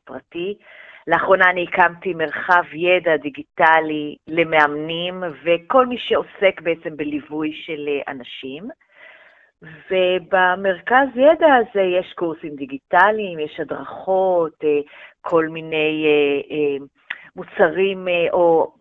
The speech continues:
הדגמות שאני עושה ב-, אה, הקלטתי על כלים שונים. יש גם קהילה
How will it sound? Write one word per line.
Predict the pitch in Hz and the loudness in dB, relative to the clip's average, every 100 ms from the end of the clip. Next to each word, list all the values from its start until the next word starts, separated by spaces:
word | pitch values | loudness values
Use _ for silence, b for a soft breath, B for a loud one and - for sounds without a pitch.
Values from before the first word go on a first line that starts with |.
| - | -4
הדגמות | 170 - 170 175 214 202 | -4 0 0 2 0 0
שאני | - 160 156 | -6 -8 -6
עושה | 147 - - 160 151 - | -10 -8 0 2 2 -2
ב-, | 135 147 139 131 131 127 - | -12 -8 -6 -6 -10 -12 -12
אה, | 139 131 127 123 131 _ _ _ _ _ | -12 -12 -12 -16 -20 _ _ _ _ _
הקלטתי | 165 - 175 180 180 165 160 143 - | -14 -4 0 0 -2 -12 -10 -10 -6
על | 143 | -8
כלים | 139 - 131 170 226 | -6 -8 -8 -8 -10
שונים. | - 240 208 180 160 151 B B B B B | -10 -10 -10 -12 -14 -18 B B B B B
יש | 247 208 - | 6 6 6
גם | 175 | 0
קהילה | 170 - 175 160 165 196 214 | 0 -4 -2 -2 2 4 6